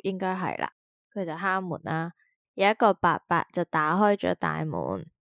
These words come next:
咁 Peter 警長就問佢：「呢度係咪 Little London Farmhouse 啊？」個伯伯就話：「你搵錯咗啦，隔離嗰一間屋先係啊，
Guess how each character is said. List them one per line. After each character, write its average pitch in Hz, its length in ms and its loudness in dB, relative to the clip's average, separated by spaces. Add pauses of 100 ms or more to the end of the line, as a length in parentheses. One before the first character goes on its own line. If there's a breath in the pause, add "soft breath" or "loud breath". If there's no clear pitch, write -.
(160)
咁 220 200 0
Peter 247 460 -2
警 165 240 -6
長 190 240 -2
就 196 100 0
問 165 360 -4
佢： 160 260 0 (300)
「呢 285 140 2
度 285 100 0
係 240 260 0
咪 196 260 0
Little 247 380 2
London 247 440 -2
Farmhouse 220 840 -2
啊？」 160 380 -8 (400)
個 190 140 -6
伯 180 180 -4
伯 180 240 -6
就 175 240 -4
話： 165 440 -2 (140)
「你 185 100 -4
搵 185 240 -4
錯 202 220 -2
咗 156 220 -4
啦， 180 440 0
隔 233 100 -2
離 - 280 -2
嗰 208 240 0
一 226 60 -12
間 262 360 -4
屋 - 140 -10
先 240 220 -10
係 180 320 -8
啊， 156 120 -6